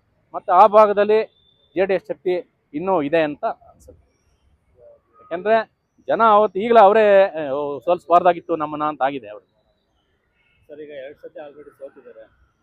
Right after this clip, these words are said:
Speaker 2: ಮತ್ತೆ ಮೂರನೇ ಸತಿನೂ ಸೋತ್ರೆ ಸ್ವಲ್ಪ ಅವಮಾನ ಆಗುತ್ತೆ.
Speaker 1: ಏನಿಲ್ಲ, ರಾಜಕೀಯ ಅಂದ್ಮೇಲೆ ಸೋಲು ಗೆಲುವು. ಈಗ ಆ ಅಪ್ಪಗೆ ಸೋಲ್ತಿರೋದ್ರಿಂದನೇ ನೆಕ್ಸ್ಟ್ ಅವರಿಗೆ ಒಂದು ಪಾಠ ಆಗ್ತಿದೆ. ನಾನ್ ಹೆಂಗೆ ಜನಗಳ ಹತ್ರ ಹೋಗ್ಬೇಕು, ನಾನ್ ಹೆಂಗೆ ಬೆರಿಬೇಕು,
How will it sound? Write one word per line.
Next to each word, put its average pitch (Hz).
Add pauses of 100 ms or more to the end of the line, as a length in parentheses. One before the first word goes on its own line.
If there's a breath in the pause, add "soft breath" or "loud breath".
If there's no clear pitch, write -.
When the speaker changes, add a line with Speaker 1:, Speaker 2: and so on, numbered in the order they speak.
Speaker 2:
ಮತ್ತೆ 165
ಮೂರನೇ 170
ಸತಿನೂ 165
ಸೋತ್ರೆ 139
ಸ್ವಲ್ಪ 117
ಅವಮಾನ 127
ಆಗುತ್ತೆ. 117
Speaker 1:
ಏನಿಲ್ಲ, 196
ರಾಜಕೀಯ 165
ಅಂದ್ಮೇಲೆ 175
ಸೋಲು 175
ಗೆಲುವು. 165
ಈಗ 147
ಆ 143
ಅಪ್ಪಗೆ 202
ಸೋಲ್ತಿರೋದ್ರಿಂದನೇ 208 (200)
ನೆಕ್ಸ್ಟ್ 175
ಅವರಿಗೆ 185
ಒಂದು 156
ಪಾಠ 165
ಆಗ್ತಿದೆ. 143
ನಾನ್ 143
ಹೆಂಗೆ 190
ಜನಗಳ 156
ಹತ್ರ 147
ಹೋಗ್ಬೇಕು, 139
ನಾನ್ 139
ಹೆಂಗೆ 185
ಬೆರಿಬೇಕು, 147